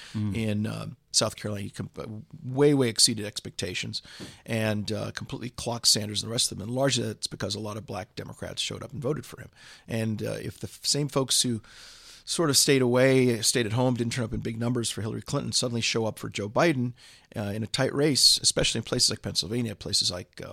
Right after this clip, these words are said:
Speaker 2: Wisconsin, places like Michigan, can be very problematic.
Speaker 1: And if we understand, Obama was putting in all the calls to various candidates saying, "It's time to get behind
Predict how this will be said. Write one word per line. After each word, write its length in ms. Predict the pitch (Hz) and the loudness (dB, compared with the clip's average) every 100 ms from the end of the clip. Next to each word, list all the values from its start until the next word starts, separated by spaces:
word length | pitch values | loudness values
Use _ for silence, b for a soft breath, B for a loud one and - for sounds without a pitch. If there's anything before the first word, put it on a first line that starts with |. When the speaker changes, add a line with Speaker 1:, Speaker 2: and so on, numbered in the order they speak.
| - - | -12 -10
Speaker 2:
Wisconsin, 560 | 127 - 113 120 117 | -4 -4 -4 -4 -6
places 240 | - 104 - | -4 -4 -4
like 140 | - | -2
Michigan, 380 | 123 - 107 - B B B | -2 -2 -4 -14 B B B
can 100 | - | -8
be 60 | 107 | -6
very 260 | 127 113 | -4 -4
problematic. 640 | - 85 - 101 120 - - B B B B | -4 -8 -10 -12 -14 -16 -20 B B B B
Speaker 1:
And 100 | 156 | 2
if 120 | 160 | 4
we 80 | 180 | 6
understand, 580 | 147 135 - 151 131 110 | 6 4 4 4 4 0
Obama 640 | - 123 110 143 139 127 | -2 2 8 10 12 10
was 140 | 117 - | 6 4
putting 300 | 147 127 120 | 6 8 10
in 100 | 123 | 8
all 140 | 117 | 6
the 60 | 110 | 4
calls 500 | - 131 107 92 - | 6 6 6 0 0
to 280 | 110 107 | 2 2
various 360 | 92 107 101 - | 4 4 4 2
candidates 540 | 110 104 98 90 - | 2 2 0 -4 -4
saying, 440 | - 101 98 95 90 B B B B - | -2 0 -2 -2 -6 B B B B -8
"It's 240 | - - | -4 0
time 200 | 113 98 | 2 2
to 40 | |
get 160 | 113 104 | 2 -2
behind 440 | - 101 92 85 | 0 -2 -2 -4